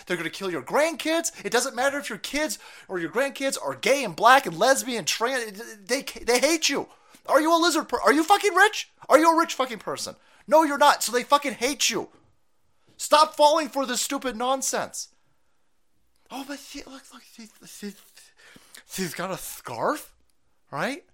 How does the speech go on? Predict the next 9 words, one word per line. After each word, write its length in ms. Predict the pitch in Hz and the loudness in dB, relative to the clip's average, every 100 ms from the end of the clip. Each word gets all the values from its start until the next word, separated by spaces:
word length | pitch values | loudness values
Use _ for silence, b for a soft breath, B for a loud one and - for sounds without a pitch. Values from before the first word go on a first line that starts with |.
| b b b b | b b b b
And 140 | 185 202 | -8 -8
she 300 | - - 226 | -14 -18 -18
talks 640 | - - 277 311 - _ _ _ _ _ _ _ _ - | -16 -14 -14 -14 -20 _ _ _ _ _ _ _ _ -16
so 180 | 262 277 | -14 -14
soft 760 | - - - 294 370 - _ - _ _ _ _ _ | -16 -16 -10 -6 -6 -8 _ -20 _ _ _ _ _
with 140 | 220 - | -18 -14
her 160 | 254 | -12
lesbian 1120 | 240 240 320 311 - - 277 294 285 285 277 | -10 -8 -8 -8 -14 -10 -8 -4 -2 -4 -6
lips. 680 | 294 339 - _ - - - | -8 -8 -10 _ -20 -20 -20